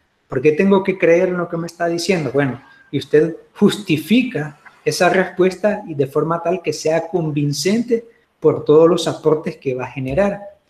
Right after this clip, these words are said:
Entonces, yo traigo aquí a colación algo que vimos al inicio. ¿Por qué hacemos una investigación? La hacemos porque queremos comparar resultados, porque queremos comparar situaciones,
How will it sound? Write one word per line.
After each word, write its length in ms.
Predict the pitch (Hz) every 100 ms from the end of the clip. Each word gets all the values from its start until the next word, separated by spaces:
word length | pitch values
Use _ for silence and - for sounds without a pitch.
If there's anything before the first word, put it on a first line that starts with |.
| _ _ _ -
Entonces, 540 | 143 - 170 - 131 127
yo 160 | 151
traigo 280 | 170 190 190
aquí 320 | 185 - 196
a 80 | 175
colación 480 | 165 165 - 180 160
algo 240 | 160 156
que 120 | 160
vimos 320 | 151 165 160 170
al 160 | 175
inicio. 420 | 190 196 180 175 175 _ _ _ _ -
¿Por 200 | 151 147
qué 140 | 202
hacemos 360 | 220 220 220 214
una 160 | 220
investigación? 800 | 202 202 208 202 180 - 139 110 _ _ _ _ _ _ _ -
La 80 | 123
hacemos 360 | - 156 180 180
porque 220 | 151 143
queremos 420 | 131 143 160 160
comparar 600 | 151 139 131 120 156 208 196
resultados, 1000 | - 180 - 180 175 180 196 - _ _ _ _ -
porque 240 | 135 143
queremos 360 | - 135 156 156
comparar 580 | - 147 135 127 160 -
situaciones, 760 | - 185 165 - 165 156 175